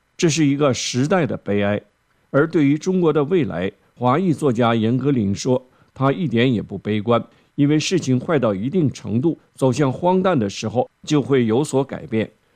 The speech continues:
人权捍卫者丁家喜的妻子罗胜春则表示，他看不到中国共产党有任何自我改良的可能，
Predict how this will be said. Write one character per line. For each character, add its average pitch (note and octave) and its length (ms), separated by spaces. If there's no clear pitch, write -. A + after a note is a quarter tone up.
人 E3 220
权 G3 160
捍 G#3 180
卫 D3 100
者 A#2+ 220
丁 E3 220
家 F#3 180
喜 - 180
的 G2 140
妻 E3+ 240
子 A#2 220
罗 A#2 180
胜 C#3+ 180
春 D#3+ 220
则 G#2+ 180
表 F2 220
示， - 260
他 D#3 200
看 G3 200
不 C#3 80
到 B2 160
中 D#3+ 240
国 D#3+ 140
共 F3+ 160
产 C#3+ 180
党 G2+ 200
有 G#2+ 160
任 F#3 200
何 A#2 220
自 - 180
我 C3+ 200
改 G2+ 160
良 F#2+ 240
的 D3+ 80
可 - 260
能， F#2 260